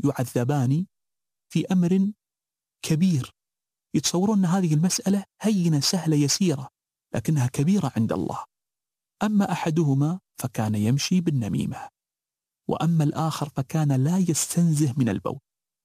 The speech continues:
المشي بالنميمة هذا بلى مبين والعياذ بالله. بعض الناس فتان صاحب فتنة، يعني بمعنى صاحب زرع للعداوة والبغضاء.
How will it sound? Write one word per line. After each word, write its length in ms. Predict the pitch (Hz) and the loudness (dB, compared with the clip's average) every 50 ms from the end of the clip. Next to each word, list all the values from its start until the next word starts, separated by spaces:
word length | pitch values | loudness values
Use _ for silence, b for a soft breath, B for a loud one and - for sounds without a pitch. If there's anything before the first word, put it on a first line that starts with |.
| _ _ _ _ _ _ _ _ _ _ - | _ _ _ _ _ _ _ _ _ _ -2
المشي 340 | 117 113 156 165 - - 147 | 0 0 0 0 0 0 0
بالنميمة 640 | 127 120 113 110 110 113 123 117 110 101 101 - - _ _ _ _ _ _ _ _ _ _ _ - | 0 0 0 0 2 2 2 2 2 0 -2 -6 -10 _ _ _ _ _ _ _ _ _ _ _ -4
هذا 260 | - 180 175 143 143 | -2 -2 0 0 0
بلى 240 | 123 180 180 180 160 | 0 0 0 2 2
مبين 480 | 135 135 139 190 214 226 208 190 190 - _ _ _ - | 2 2 2 2 2 2 2 0 -4 -6 _ _ _ -2
والعياذ 420 | 170 151 - 165 165 151 139 143 | -2 0 2 0 0 0 0 0
بالله. 360 | 131 131 101 - - - - - - _ _ - | -2 -2 -2 -2 -4 -6 -8 -12 -16 _ _ -6
بعض 180 | 131 143 139 | -4 -2 0
الناس 220 | 156 160 165 143 - | 0 0 2 0 0
فتان 460 | - 135 - - - 202 240 277 165 | -2 -4 -6 -4 -4 -2 -2 0 -2
صاحب 280 | - - 143 - - 139 | -2 -4 -4 -4 -4 -4
فتنة، 420 | - - - - 214 196 - - - _ _ _ _ _ _ _ _ _ _ _ _ _ _ | -4 -4 -2 0 0 -2 -2 -4 -10 _ _ _ _ _ _ _ _ _ _ _ _ _ _
يعني 160 | - 113 110 | -4 -2 0
بمعنى 600 | 104 - 117 139 160 - 156 156 175 185 196 214 220 - _ _ _ _ _ _ _ _ _ _ _ _ _ _ _ _ _ _ - | 0 2 2 0 0 0 0 2 2 2 2 0 -2 -6 _ _ _ _ _ _ _ _ _ _ _ _ _ _ _ _ _ _ -6
صاحب 500 | - - 190 202 190 - - 196 180 - - _ _ _ _ _ _ _ _ _ _ _ | -4 -4 -2 -4 -4 -2 -2 -4 -4 -4 -8 _ _ _ _ _ _ _ _ _ _ _
زرع 320 | 151 135 - 202 196 190 - | -2 0 0 0 0 0 0
للعداوة 560 | 131 135 131 - - 123 - 170 175 165 139 123 | 0 0 0 0 -2 -2 0 0 0 2 2 2
والبغضاء. 540 | 113 110 - - - - - 120 120 - | 0 0 -2 -4 -6 -4 -4 -4 -4 -6